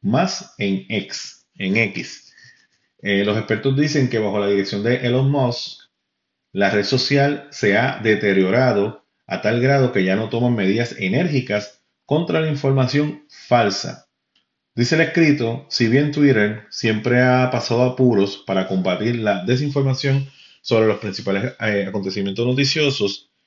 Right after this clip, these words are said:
sigue siendo un lugar seguro a recurrir para enterarse de lo que sucede en el mundo. Pero la guerra entre Israel y Hamas ha puesto de relieve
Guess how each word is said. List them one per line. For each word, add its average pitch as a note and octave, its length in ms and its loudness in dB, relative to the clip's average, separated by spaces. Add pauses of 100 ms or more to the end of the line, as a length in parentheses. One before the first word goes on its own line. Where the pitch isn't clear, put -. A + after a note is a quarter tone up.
(280)
sigue A2+ 300 2
siendo C#3 220 4
un C3 60 6
lugar B2 180 4
seguro C#3 580 4
a G#2 80 -4
recurrir G#2+ 640 0
para G2+ 220 0
enterarse G2+ 640 0
de A#2+ 80 0
lo G#2 120 -4
que G2 120 -10
sucede C3 600 -2
en A2 80 -4
el F#2+ 140 -2
mundo. F#2+ 500 -6 (680)
Pero D#3+ 180 4
la D#3 140 6
guerra D3 220 4
entre C3 240 2
Israel A2+ 500 4
y B2+ 60 4
Hamas F#2+ 600 0
ha G#2 240 -4
puesto C3 460 2
de B2+ 120 4
relieve G#2+ 680 2